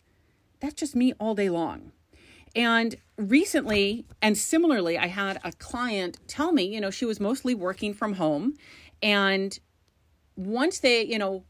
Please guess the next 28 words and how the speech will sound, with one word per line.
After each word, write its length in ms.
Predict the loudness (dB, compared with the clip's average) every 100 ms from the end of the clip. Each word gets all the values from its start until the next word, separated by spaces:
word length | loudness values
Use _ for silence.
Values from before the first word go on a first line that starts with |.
| -12
she 160 | -2 -2
was 160 | -2
kind 320 | -4 -2 0
of 80 | 0
nervous 320 | -2 -4 -6
about 220 | -4 -6 -4
going 340 | -4 -4 -2
back 300 | -2 -2 -4
into 180 | -8 -6
the 140 | -10 -10
office. 480 | -10 -6 -6 -8 -8
In 220 | 0 0
the 140 | 0 -4
office, 600 | -6 -6 -4 -4 -6 -10 _ _ _ _
there's 460 | -4 -2 0 -2 -4
the, 440 | -4 -4 -4 -6 -12 _ -6
something 320 | -4 -2 -4
they 140 | -4
have 260 | -4 -6 -4
called 300 | -2 -2 -2
the 260 | -4 -4 -10
snack 400 | -8 -2 -2 -2
closet. 560 | -6 -6 -6 -10 -14 -20 _ _ _ -20 -8 0
And 140 | 0
she 220 | 2 0
started 420 | 0 0 0 0 -4
to 100 | -4
notice 680 | -4 -2 -2 -2 -4 -8